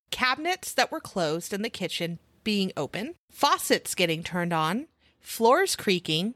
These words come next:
cold spots, and an all-over uneasy stomach feeling have followed.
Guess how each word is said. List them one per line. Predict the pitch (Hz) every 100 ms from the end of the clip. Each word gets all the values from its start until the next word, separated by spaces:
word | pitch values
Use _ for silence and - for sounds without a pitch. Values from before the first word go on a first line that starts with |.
| _
cold | - 277 427
spots, | - - 151 - - - - _ _ -
and | 214
an | 208 -
all-over | 226 262 330 302 262 254 -
uneasy | 202 226 - 202 214
stomach | 202 - 190 180 170
feeling | - 180 160 120 123 196 -
have | 185
followed. | - 165 - 80 -